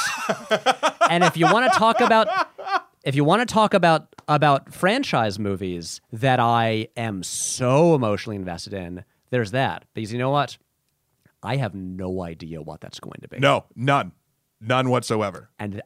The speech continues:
Speaker 2: and, and I have come to crave that feeling of just
Speaker 1: Not knowing.
Speaker 2: of just not knowing.
Speaker 1: That's, you know what's interesting? That's kind of what I got with Green Knight.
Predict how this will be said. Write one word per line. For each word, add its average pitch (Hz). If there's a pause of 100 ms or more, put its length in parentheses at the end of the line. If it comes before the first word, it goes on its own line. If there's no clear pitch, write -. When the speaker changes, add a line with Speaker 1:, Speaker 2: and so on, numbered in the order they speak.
(140)
Speaker 2:
and, 127
and 131
I 123
have 147
come 139
to 117
crave 123
that 95
feeling 78 (260)
of 101
just -
Speaker 1:
Not 110
knowing. 110 (240)
Speaker 2:
of 90
just 101
not 117
knowing. 123 (260)
Speaker 1:
That's, 175 (100)
you 196
know 226
what's 240
interesting? 226 (140)
That's 160
kind 175
of 156
what 156
I 147
got 135
with 123
Green 131
Knight. 147